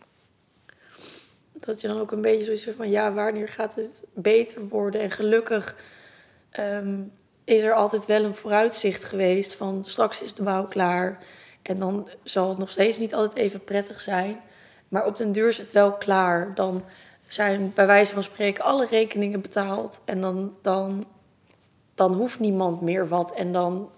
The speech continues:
moeten ze gewoon weer uitrusten en, en tot zichzelf komen. En dat is ook wel, eh, wat dan, wat op, op dit gebied van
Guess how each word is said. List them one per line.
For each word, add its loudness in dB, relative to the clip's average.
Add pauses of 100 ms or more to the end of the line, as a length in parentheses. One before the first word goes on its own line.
(300)
moeten -4
ze -6
gewoon 0
weer 0
uitrusten -2
en, -6 (840)
en -4
tot -6
zichzelf 2
komen. -2 (920)
En -2
dat 2
is 0
ook 2
wel, 0 (240)
eh, -2
wat -2
dan, 0
wat -6
op, -6
op -8
dit -2
gebied -4
van -2